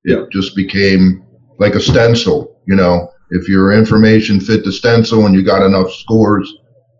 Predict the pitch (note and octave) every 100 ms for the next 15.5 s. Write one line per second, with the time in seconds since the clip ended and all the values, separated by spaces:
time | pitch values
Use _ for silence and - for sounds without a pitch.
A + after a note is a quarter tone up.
0 | _ G2 F2+ E2+ F#2 F#2 F2+ F2+ F2+ G2
1 | F2+ D2 G2 G2 - - _ _ - G#2+
2 | F#2+ F2+ F2+ - - C2+ C2 - _ _
3 | - F2 F2 - G2+ G#2+ G#2+ - D2+ B1
4 | A1+ B1 - - _ _ _ _ _ D3
5 | D3+ C#3+ D#3+ - C3+ C3+ C3 B2 A#2+ G#2
6 | B2 A2+ B2+ - A2+ A2 A#2+ A#2+ A#2+ A2
7 | A2 G#2 G2+ A#2 G#2+ - C3+ C#3 C3+ -
8 | _ A#2+ A2+ B2+ B2 A#2 A2+ A2 - F#2+
9 | - B2+ A#2 A2 G#2 G2+ F#2+ F#2 G2 F#2+
10 | F#2 - F2 F#2+ F2+ E2+ E2+ _ _ G2+
11 | F#2+ F2 D#2+ D2+ D#2+ - - _ _ _
12 | _ _ _ _ _ _ A#3 A3 - -
13 | - _ _ _ _ _ _ _ A#2+ A2+
14 | A#2 C3+ B2 E3 B2+ - - A2 - C#3
15 | C#3+ C#3+ C3 B2+ -